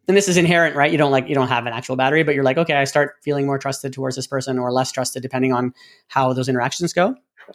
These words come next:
And it's a good metaphor to think about, because when you're remote, you still want, you still have that.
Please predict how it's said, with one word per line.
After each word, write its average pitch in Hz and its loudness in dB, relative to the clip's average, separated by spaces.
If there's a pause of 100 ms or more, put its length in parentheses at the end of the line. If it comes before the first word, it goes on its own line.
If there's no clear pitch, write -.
(340)
And 165 2 (560)
it's 170 2
a - 2
good 220 2
metaphor 214 4
to 165 2
think 160 0
about, 160 2
because 151 2 (680)
when 151 0
you're 156 2
remote, 175 4
you 160 -2
still 160 2
want, 151 0
you 156 0
still 156 0
have 170 0
that. 107 -4